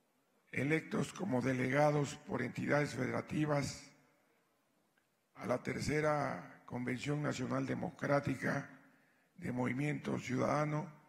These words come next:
que se celebrará el próximo tres de diciembre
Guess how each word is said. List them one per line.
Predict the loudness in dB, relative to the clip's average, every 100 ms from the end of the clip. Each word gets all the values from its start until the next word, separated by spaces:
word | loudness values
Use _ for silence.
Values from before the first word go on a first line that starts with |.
| _ _ _ _ _ _ -20 -10
que | -6
se | -4
celebrará | -2 0 2 4 6 6
el | 4
próximo | 2 0 0 -2 0 2 0 -4 -10 -20 _ _ -8
tres | -2 0
de | 0
diciembre | -4 -2 0 2 2 2 0